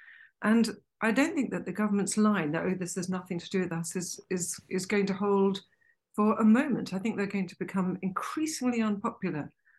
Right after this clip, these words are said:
I mean, I'm old enough to remember the winter of discontent when I was young. And that is, of course, what brought down the Labour government. And the Tory government is in a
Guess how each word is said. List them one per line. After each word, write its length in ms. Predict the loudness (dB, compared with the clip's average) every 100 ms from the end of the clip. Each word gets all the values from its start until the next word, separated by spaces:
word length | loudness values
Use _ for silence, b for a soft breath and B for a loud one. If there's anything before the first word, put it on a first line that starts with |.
| _
I 40 | -2
mean, 100 | 0
I'm 220 | 0 2
old 200 | 2 2
enough 240 | 2 0 -2
to 140 | -4
remember 480 | -2 2 2 2 -2
the 120 | -4
winter 360 | -2 -2 -2 -4
of 140 | -4
discontent 760 | -6 -8 -6 -6 -4 -4 -4 -4
when 140 | -2
I 160 | 0 0
was 180 | -2 0
young. 300 | -2 -2 -8 _ B B B B -2
And 440 | 2 6 8 6 2 -12 _ 0
that 220 | 0 2
is, 140 | -2
of 80 | -2
course, 480 | -4 -4 -4 -8 -12 b b b
what 360 | -4 -4 -4
brought 240 | -2 0 0
down 200 | -2 0
the 80 |
Labour 300 | 0 0 -2
government. 480 | -2 -2 -2 -6 -8 -4
And 160 | 2 2
the 80 | 2
Tory 300 | -2 -2 0
government 400 | 0 0 -2 -2
is 240 | -4 -4 -2
in 100 |
a 120 | -2